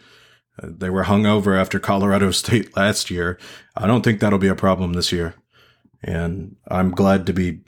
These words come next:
you know, headed in the right direction in terms of that. I don't think I'm ready to call it an Arkansas win,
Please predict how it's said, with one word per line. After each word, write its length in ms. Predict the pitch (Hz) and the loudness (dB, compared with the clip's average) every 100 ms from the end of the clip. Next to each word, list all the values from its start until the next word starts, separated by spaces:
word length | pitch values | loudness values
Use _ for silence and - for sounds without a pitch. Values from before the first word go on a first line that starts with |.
| 110 | -2
you 100 | 95 | -2
know, 280 | 87 85 - - _ | -2 -4 -8 -20 _
headed 260 | - 98 90 | -2 2 2
in 100 | 90 | 2
the 120 | 87 | 2
right 220 | 90 92 | 2 2
direction 440 | 92 87 98 - 90 | 2 2 2 0 -4
in 120 | 82 | -2
terms 260 | 95 90 | 0 0
of 120 | 87 - | -2 -2
that. 400 | 92 90 - - _ _ _ - - - _ - - - | 0 0 -2 -18 _ _ _ -20 -20 -20 _ -20 -20 -6
I 720 | 107 110 113 113 110 104 - - _ _ _ - - 110 | 0 2 4 4 2 0 -4 -12 _ _ _ -20 -16 0
don't 300 | 107 110 110 | 2 2 2
think 240 | 113 104 | 2 2
I'm 180 | 104 104 | 4 4
ready 200 | 98 101 | 4 2
to 80 | 101 | 0
call 300 | - 98 98 | 0 2 2
it 160 | 101 - | 0 -4
an 320 | 95 92 95 | -4 -2 -2
Arkansas 540 | 92 95 107 95 98 95 | -2 -2 0 0 2 0
win, 420 | 90 92 104 | 2 2 0